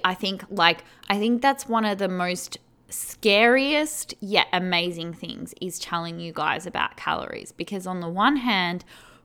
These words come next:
when I see people doing it wrong, I know that it's making things worse. But when I see people doing it right and it can help them, like,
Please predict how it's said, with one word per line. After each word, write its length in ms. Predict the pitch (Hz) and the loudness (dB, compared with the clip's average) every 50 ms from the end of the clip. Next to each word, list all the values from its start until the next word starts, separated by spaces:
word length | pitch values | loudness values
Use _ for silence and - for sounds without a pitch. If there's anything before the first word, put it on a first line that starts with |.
| _ | _
when 260 | - 175 196 208 214 214 | -6 -4 -2 0 2 2
I 120 | 202 202 | 2 2
see 360 | 196 - - - 220 226 240 | 0 -4 -2 0 0 0 0
people 360 | 240 - 240 240 233 220 220 | 0 2 0 0 2 0 -2
doing 360 | 208 190 196 190 190 185 185 180 | -2 -2 -4 -4 -4 -4 -4 -6
it 80 | - - | -8 -8
wrong, 600 | 175 175 170 202 240 262 240 214 196 190 185 - - | -10 -2 4 8 10 10 10 8 6 2 -2 0 2
I 160 | 185 185 185 | 2 2 2
know 400 | 185 185 180 170 175 185 196 208 | 0 -2 -2 0 0 0 2 0
that 240 | 202 196 190 170 - - | 0 0 0 0 0 0
it's 300 | - 175 165 - - - | -4 -4 -4 -8 -10 -4
making 480 | 170 160 165 165 - 185 175 170 165 | -2 -2 -2 -2 -4 -8 -8 -8 -8
things 340 | 151 - 165 165 170 165 - | -8 -8 -8 -8 -8 -10 -2
worse. 440 | 190 214 208 160 92 - - - - - - _ _ _ _ | 0 0 2 2 0 -4 -8 -14 -18 -20 -20 _ _ _ _
But 220 | 196 185 - 202 | 0 0 2 0
when 200 | 202 202 185 185 | -2 -2 0 0
I 160 | 190 190 190 | 2 0 0
see 400 | 190 - - - - 233 240 240 | 0 -4 -8 0 0 2 2 2
people 360 | 233 240 220 240 226 214 226 220 | 0 0 -2 -2 0 0 -2 -2
doing 360 | 185 202 202 196 190 185 185 | -2 -4 -6 -6 -6 -6 -6
it 100 | 170 - | -8 -8
right 440 | - 180 185 214 233 247 240 202 - | -8 0 4 6 8 8 8 6 4
and 180 | - - 180 175 | 2 -4 -2 -2
it 220 | 170 - - - | -4 -4 -6 -12
can 180 | - - 196 170 | -12 -10 -8 -8
help 500 | 165 - - 220 240 294 381 381 - - | -8 -4 2 2 4 4 2 0 -6 -10
them, 340 | - 165 160 147 131 160 175 - - - - _ _ _ | -6 -4 -4 -2 -4 -6 -10 -14 -20 -20 -20 _ _ _
like, 220 | - 208 202 - | 0 0 0 0